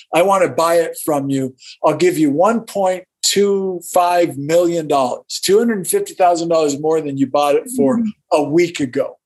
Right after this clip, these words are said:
Speaker 2: Yeah, a week later.
Speaker 1: And Joe and his partner said, "No, no, we're, we didn't buy this to flip it. We bought this, you know, because we're gonna do some big things." And when I heard that, and I went to Cleater, when I, when my wife and I were driving home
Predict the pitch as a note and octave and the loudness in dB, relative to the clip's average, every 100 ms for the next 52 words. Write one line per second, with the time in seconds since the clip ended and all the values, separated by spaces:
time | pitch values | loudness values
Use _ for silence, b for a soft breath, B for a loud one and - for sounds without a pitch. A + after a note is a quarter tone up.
0 | _ - D4+ D4+ A3+ A3+ C4+ B3+ A#3+ A#3+ | _ 2 4 4 4 2 0 0 0 2
1 | G#3+ G#3+ - _ _ - E3+ D#3+ G3 F#3+ | 0 -2 -14 _ _ -4 -2 2 2 2
2 | F3+ E3 - F3+ F#3 D3+ E3+ D3 D#3 - | 0 -4 -2 -2 -2 -4 -2 -2 -4 -14
3 | C#3+ C#3 D3 G#3 C3+ - _ C3+ D#3+ F3+ | -4 -2 0 0 -2 -6 _ -2 0 0
4 | C#3 C#3+ D3+ E3 _ A#2+ D#3 G#3+ D#3 D3 | -2 -2 -2 -4 _ -2 2 0 0 2
5 | F3 E3 C#3 - - - E3 E3 - - | 2 2 -2 -4 -10 -4 -2 -2 -10 0
6 | D3+ D#3 D3 E3 - C#3+ B2+ - - - | 0 2 2 0 0 0 2 -2 -4 -12
7 | b b - D3 C3+ C#3 C#3+ C3 D#3 C#3 | b b -6 -2 0 0 -2 -2 -2 -2
8 | C3+ C#3+ - C3+ C#3 C3+ C#3+ B2+ - B | 0 0 -2 -2 -4 -4 -10 -10 -14 B
9 | B B B - F3 G3 G3+ F3+ E3+ D#4 | B B B 0 2 4 2 2 2 0
10 | B3+ F#3+ - F3+ E3+ D#3+ C#4+ D#4 A3+ - | 2 -2 -2 -2 0 2 0 0 -6 -4
11 | A3+ A#3+ D#3+ C3+ - _ B B B B | -2 0 2 0 -6 _ B B B B
12 | - F3 F3 F3+ F3 D#3+ D#3+ E3 D#3+ F#3+ | 0 2 4 2 -2 -4 0 0 4 4
13 | A3 G#3+ F3+ E3+ D3+ D#3 E3 F#3+ G3 C#3 | 2 0 0 0 0 0 0 0 -2 -6
14 | E3 F#3+ D#3+ C#3 D3+ | -2 2 2 0 -8